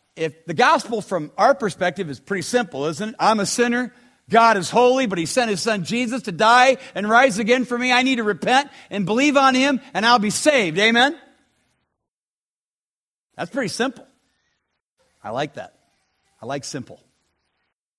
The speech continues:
But here in Romans nine, it's sort of inverted. We get God's perspective of the gospel.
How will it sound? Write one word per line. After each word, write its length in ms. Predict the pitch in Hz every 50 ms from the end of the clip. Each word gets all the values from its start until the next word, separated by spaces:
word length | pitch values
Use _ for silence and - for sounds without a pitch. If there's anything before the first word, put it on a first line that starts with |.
| _ _ _ _ _ _ _ _ _ _ _ _ _ _ _ _ _ _ _ _ _ _ _ _ -
But 120 | 196 214
here 220 | 185 196 285 330 311
in 80 | 277 262
Romans 420 | 254 254 254 226 214 190 147 143
nine, 540 | 170 196 226 254 302 311 277 226 202 202 320
it's 160 | - 190 - -
sort 280 | - - 240 233 214
of 80 | 202 180
inverted. 520 | 175 170 143 117 196 220 240 190 151 131
We 120 | 143 165 160
get 280 | 156 185 185 135 117 -
God's 600 | 180 185 214 254 262 233 175 147 123 - - - _ _
perspective 840 | - 139 - - - - 151 123 - _ - 92 82 - _ _ _ _ _ _ _ _ _ _ _ _ _ _ _ _ _ _ _ _ _ _ _ _ _ _ _ _ _ _ -
of 140 | 135 135 117
the 80 | 135 120
gospel. 600 | 117 135 127 131 131 - - - - 98 82